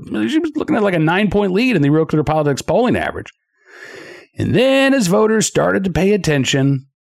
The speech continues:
that race started narrowing. And over the past couple of weeks, it truly has become neck and neck. Uh, Don Baldock tying Maggie Hassan in some polls, uh, a one or two point lead.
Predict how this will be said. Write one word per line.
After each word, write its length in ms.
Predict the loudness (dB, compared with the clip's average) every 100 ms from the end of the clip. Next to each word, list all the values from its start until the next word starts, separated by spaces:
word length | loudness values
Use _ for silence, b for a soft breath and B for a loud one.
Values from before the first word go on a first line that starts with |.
| _ -6
that 180 | -4 0
race 300 | 2 2 0
started 440 | -2 0 2 2
narrowing. 600 | 2 2 2 2 0 -4 -4
And 100 | 0
over 160 | 0 0
the 80 |
past 320 | 0 -2 0 0
couple 160 | 0
of 80 | 2
weeks, 320 | 2 2 -2
it 260 | -2 -2 -2
truly 500 | -2 2 2 2 2
has 240 | 0 0
become 600 | 0 -2 0 0 0 -2 B B B B B
neck 280 | -2 0 0
and 140 | 0
neck. 420 | 0 -2 -6 -14 -20 _ _ _ _
Uh, 580 | -4 -2 0 0 0 0 -2 -6 -8 -4
Don 260 | -2 0 0
Baldock 540 | 0 2 0 -2 -14 _ _ _ -4
tying 380 | 0 0 2
Maggie 340 | 2 2 2 0
Hassan 500 | 0 0 2 0 -2 -2
in 120 | 0
some 160 | 0 0
polls, 380 | 0 2 0
uh, 280 | 0 0 0
a 80 | 0
one 240 | 0 0 0
or 80 |
two 160 | 0 -2
point 280 | 0 0 0
lead. 440 | 2 2 2 -2